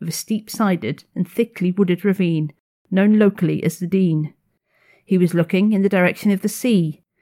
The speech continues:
which at that distance was no more than a change in the quality of light, a pale suffusion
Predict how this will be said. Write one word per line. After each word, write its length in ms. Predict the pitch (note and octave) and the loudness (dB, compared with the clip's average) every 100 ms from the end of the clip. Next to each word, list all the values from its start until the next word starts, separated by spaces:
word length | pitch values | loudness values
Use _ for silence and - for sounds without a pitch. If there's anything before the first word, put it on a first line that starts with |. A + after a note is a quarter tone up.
| _ _ | _ _
which 180 | F3+ F#3+ | -6 -4
at 100 | - | 0
that 240 | B3 - | 0 0
distance 600 | F#3+ F3+ - D#3+ E3 - - | -2 -4 -4 -4 -4 -8 -10
was 160 | E3 E3 | -8 0
no 180 | F#3+ A3+ | 2 2
more 420 | A3 F#3 E3 F3 | 4 4 2 0
than 120 | F#3+ F3+ | 0 0
a 60 | |
change 720 | F3+ - G3+ F3 D#3 D3+ - | -2 -4 -2 0 -2 -4 -10
in 140 | - E3+ | -8 -6
the 60 | |
quality 460 | E3+ F#3+ F3+ F3+ G3+ | -4 0 0 0 -2
of 120 | F#3 | 0
light, 400 | F3+ E3 - - _ _ _ _ | 0 -2 -4 -12 _ _ _ _
a 60 | F#3 | -10
pale 360 | - G3+ G3 G#3 | -6 -2 0 -2
suffusion 720 | - G#3 F#3+ E3 - D3+ | -4 -6 -2 -2 -4 -8